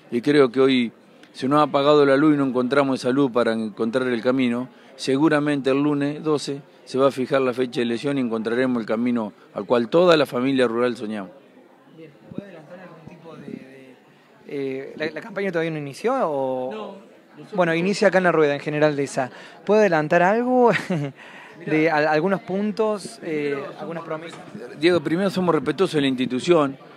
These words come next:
Speaker 1: y sería faltar el respeto a los que conducen hoy el gremio hasta que no se tome la decisión el lunes doce. Seguramente volveremos por desa y te diremos sí, ahora sí somos candidatos a X función, pero por el momento hay que tener respeto por la institución, respeto por los estatutos,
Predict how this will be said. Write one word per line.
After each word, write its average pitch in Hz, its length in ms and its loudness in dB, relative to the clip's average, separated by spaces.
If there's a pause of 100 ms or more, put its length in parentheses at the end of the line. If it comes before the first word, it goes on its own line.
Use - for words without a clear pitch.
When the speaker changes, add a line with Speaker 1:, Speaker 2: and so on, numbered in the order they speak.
(240)
Speaker 1:
y 113 60 -4
sería 135 280 4
faltar 135 300 2
el 143 120 4
respeto 127 440 0
a 127 40 4
los 120 120 0
que 113 100 -8
conducen 127 460 -2
hoy 127 160 2
el 113 220 0
gremio 131 440 0 (440)
hasta 113 240 -2
que 120 80 0
no 139 100 4
se 131 140 -2
tome 131 260 2
la 120 100 4
decisión 113 420 0
el 123 100 2
lunes 131 280 2
doce. 117 380 2 (300)
Seguramente 151 680 4
volveremos 135 600 4
por 131 160 2
desa 151 320 2
y 127 40 2
te 117 120 0
diremos 127 420 4
sí, 135 220 -2 (280)
ahora 147 400 6
sí 151 140 -2
somos 131 300 -2
candidatos 123 720 0 (180)
a 123 180 2
X 127 320 2
función, 160 460 2 (400)
pero 120 160 2
por 120 140 2
el 123 80 2
momento 147 260 2
hay 139 60 4
que 127 100 0
tener 135 240 0
respeto 135 400 2
por 120 100 0
la 117 60 0
institución, 120 600 0
respeto 135 420 0
por 127 120 0
los 120 120 2
estatutos, 165 600 0